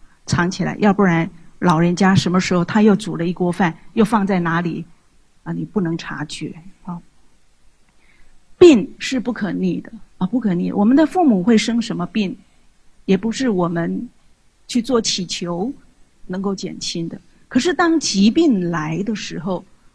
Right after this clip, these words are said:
正好是这个家亲情的总体验。我们说真金不怕火炼，可是有时候在屋檐下，有一个长辈病倒了，却是亲情的严酷的考验。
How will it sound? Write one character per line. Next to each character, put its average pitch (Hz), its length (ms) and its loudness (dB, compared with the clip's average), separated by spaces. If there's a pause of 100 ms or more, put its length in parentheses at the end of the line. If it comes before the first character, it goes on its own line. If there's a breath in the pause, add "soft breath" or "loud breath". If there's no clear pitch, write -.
(140)
正 339 220 0
好 190 160 0
是 226 160 -6
这 240 160 -4
个 185 100 -4
家 190 300 -6
亲 262 340 2
情 175 280 -2
的 170 100 -6
总 180 320 -8
体 - 360 -14
验。 196 200 -2 (1900)
我 196 80 0
们 208 100 0
说 240 180 0
真 269 260 0
金 262 200 0
不 208 140 -2
怕 214 180 -4
火 160 240 -10
炼， 190 260 -4 (580)
可 - 120 -6
是 254 320 -2
有 202 160 -2
时 226 140 -6
候 233 80 -2
在 233 160 -4
屋 226 160 -2
檐 185 220 -2
下， 202 380 -10 (440)
有 202 180 0
一 220 60 -2
个 220 100 0
长 180 240 -2
辈 196 280 -2
病 233 320 0
倒 - 240 -10
了， 135 280 -10 (760)
却 - 180 0
是 233 160 -2
亲 247 260 2
情 220 240 -2
的 185 140 -8
严 180 280 -2
酷 190 220 -4
的 165 120 -6
考 - 340 -14
验。 175 260 -4